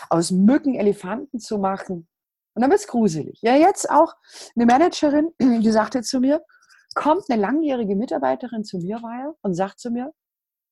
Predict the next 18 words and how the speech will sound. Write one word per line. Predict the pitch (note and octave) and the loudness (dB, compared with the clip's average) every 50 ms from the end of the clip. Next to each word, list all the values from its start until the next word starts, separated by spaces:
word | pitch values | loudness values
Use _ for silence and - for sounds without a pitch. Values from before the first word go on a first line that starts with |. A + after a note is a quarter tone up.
| _ _ _ | _ _ _
"Wissen | - A#3+ - - C#4 | -10 -10 -8 -6 -8
Sie | C4+ C4 G3 | -6 -6 -8
was? | D#3 C#3+ - - - - _ _ - | -8 -10 -12 -14 -16 -20 _ _ -20
Ich | - - - - | -18 -18 -14 -12
arbeite | - F3 F#3+ G#3 A3+ A3 G#3+ - | -12 -10 -10 -10 -10 -10 -12 -12
seit | - G3 E3+ E3 _ _ - | -12 -12 -12 -12 _ _ -16
Jahren | D#3+ C3+ C#3 D3+ E3 E3+ F3 F3+ E3+ E3 | -14 -14 -12 -12 -12 -12 -10 -10 -12 -12
für | _ - D3 C3 | _ -14 -14 -14
Sie. | A#2+ - - - _ _ _ _ _ _ _ _ _ _ _ _ | -14 -16 -20 -20 _ _ _ _ _ _ _ _ _ _ _ _
Und | - F#3+ | -6 -6
ich | F#3 E3 - - | -6 -6 -6 -10
find's | - - C4 C#4 C#4+ - - - | -6 -6 -4 -4 -4 -8 -12 -10
normalerweise | F#3+ E3 D3+ C#3+ F3+ A3+ A#3+ A#3 G3+ G3+ G3 F#3+ D#3+ E3 | -8 -6 -6 -4 -4 -6 -6 -4 -4 -4 -4 -4 -6 -6
supergeil, | D#3 C#3+ C3+ D#3 G#3 G#3 G#3+ G3+ G3 D#3+ - C#3 C3+ C#3+ D#3+ C#3 | -10 -8 -4 -4 -4 -2 -2 -2 -2 -2 -2 -4 -6 -6 -8 -8
für | D#3 D3 | -8 -8
Sie | C3 D3 C#3+ | -8 -10 -10
zu | - - C#3 | -10 -12 -12
arbeiten. | - - - - - F#2+ - - _ - - | -12 -12 -12 -12 -12 -12 -14 -14 _ -20 -20